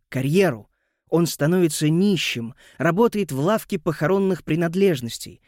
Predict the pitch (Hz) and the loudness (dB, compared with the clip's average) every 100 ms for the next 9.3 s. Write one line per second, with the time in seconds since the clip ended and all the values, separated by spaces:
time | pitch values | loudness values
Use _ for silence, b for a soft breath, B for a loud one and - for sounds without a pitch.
0 | _ - - 131 120 127 135 139 135 127 | _ -8 -4 -2 -4 -6 -2 0 0 -2
1 | 135 - - 131 131 120 - 151 175 175 | -4 -6 -4 -2 -2 -4 -2 0 2 0
2 | 170 156 143 156 156 147 135 151 147 120 | 0 0 2 2 2 2 2 2 0 -2
3 | - 92 80 b b b - 220 202 190 | -10 -16 -20 b b b 0 2 2 -2
4 | 180 - - 226 b b 143 190 - 175 | -2 -4 -2 -4 b b -2 0 0 0
5 | 190 - 226 220 135 120 147 _ _ _ | 0 -2 0 0 -2 -6 -14 _ _ _
6 | _ _ _ - 143 127 160 127 190 247 | _ _ _ -4 -2 0 0 2 2 2
7 | 214 214 175 160 170 202 185 156 - 160 | -2 -2 -2 -2 0 0 0 -4 -6 -2
8 | 160 156 156 240 233 262 - 220 202 180 | 0 2 2 0 0 -2 -2 -2 0 -2
9 | 147 120 - | -2 -4 -6